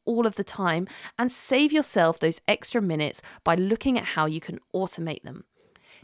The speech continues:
If you automate something once, yes, it takes you time to get it set up, but then you can use it time and time and time again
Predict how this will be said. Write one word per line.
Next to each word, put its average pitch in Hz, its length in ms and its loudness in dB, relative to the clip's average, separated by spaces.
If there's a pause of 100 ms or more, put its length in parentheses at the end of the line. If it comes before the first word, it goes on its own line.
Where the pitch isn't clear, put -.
(260)
If 285 140 0
you 330 200 0
automate 311 480 2
something 175 460 -2
once, 151 420 2
yes, 214 320 0
it - 80 -8
takes 240 240 -2
you 196 80 -6
time 175 240 0
to - 80 -10
get 165 140 -4
it - 80 -12
set - 320 -8
up, - 240 0 (240)
but 190 220 -4
then 247 200 4
you 247 80 2
can 190 220 -4
use 185 240 -4
it - 160 -4
time 214 440 2
and 294 140 0
time 202 380 0
and 156 100 -4
time 196 300 4
again 180 360 2